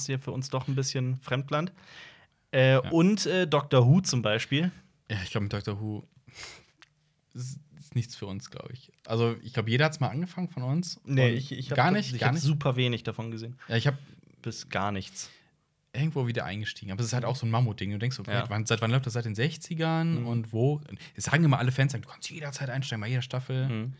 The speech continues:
Speaker 1: Das Problem ist die Zeit.
Speaker 2: Ja,
Speaker 1: Wann
Speaker 2: es
Speaker 1: soll das denn gehen? Also selbst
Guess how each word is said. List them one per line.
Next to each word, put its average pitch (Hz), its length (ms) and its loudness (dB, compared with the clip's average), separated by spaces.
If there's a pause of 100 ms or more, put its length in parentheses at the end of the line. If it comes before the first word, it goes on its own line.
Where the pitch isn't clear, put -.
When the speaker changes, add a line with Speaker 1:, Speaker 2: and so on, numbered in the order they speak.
(800)
Speaker 1:
Das 175 180 6
Problem 233 400 10
ist 220 220 6
die 220 100 4
Zeit. 339 640 10
Speaker 2:
Ja, 117 100 0 (120)
Speaker 1:
Wann 220 160 10
Speaker 2:
es 185 80 6
Speaker 1:
soll 262 160 10
das 277 180 8
denn 214 220 8
gehen? 247 320 6
Also 175 180 6
selbst 202 300 6